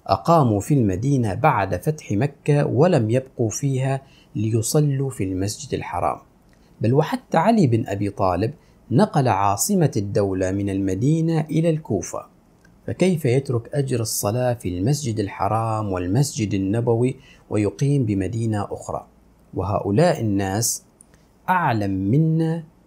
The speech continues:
وأعلم من البخاري وابن حنبل والكليني وغيرهم في أمور الدين، لأنهم عاشوا مع النبي ويستفتونه في أمور دينهم. فهل غفلوا عن هذا الأجر الكبير ولم يعلموا به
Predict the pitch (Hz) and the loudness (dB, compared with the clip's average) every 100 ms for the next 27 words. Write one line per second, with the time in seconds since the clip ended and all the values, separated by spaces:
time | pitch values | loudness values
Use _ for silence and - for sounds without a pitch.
0 | _ - 135 - 180 165 127 113 117 110 | _ -4 -2 0 0 2 2 0 0 -2
1 | 98 95 - 143 139 120 117 107 110 117 | -2 -4 -2 -2 0 -2 -2 -4 -4 -4
2 | 110 107 - 147 139 113 107 107 107 - | -2 -4 -2 0 0 0 -2 -2 -4 -2
3 | 107 123 139 123 110 107 135 175 190 160 | -2 0 0 -2 -2 2 4 4 2 2
4 | 196 202 - _ - 107 101 107 107 98 | 0 -4 -10 _ -4 -4 -2 -4 -4 -6
5 | 101 123 131 131 - - - - 214 196 | -4 -2 -2 -6 -18 -10 -6 0 4 4
6 | 160 143 131 110 143 185 165 - 123 120 | 4 4 2 0 0 2 0 0 0 2
7 | 160 131 110 104 139 143 151 151 - _ | 0 2 0 2 2 4 2 0 -6 _
8 | - 110 113 - 123 - - 175 175 160 | 2 4 4 2 -2 -4 -2 2 4 4
9 | 147 156 147 127 117 117 110 101 92 85 | 4 2 0 -2 -2 -2 -4 -2 -2 -2
10 | - - - _ _ _ _ - 104 175 | -6 -10 -14 _ _ _ _ 0 4 6
11 | 220 151 165 180 147 117 95 98 95 131 | 6 6 4 4 4 4 2 2 2 4
12 | 160 117 101 - 139 120 123 101 - 101 | 4 2 0 0 -2 0 -2 -2 -2 -2
13 | 117 151 123 101 - _ _ 151 240 208 | 2 4 4 2 -4 _ _ 6 6 6
14 | 156 110 110 104 98 107 139 98 | 4 2 0 0 0 4 4 4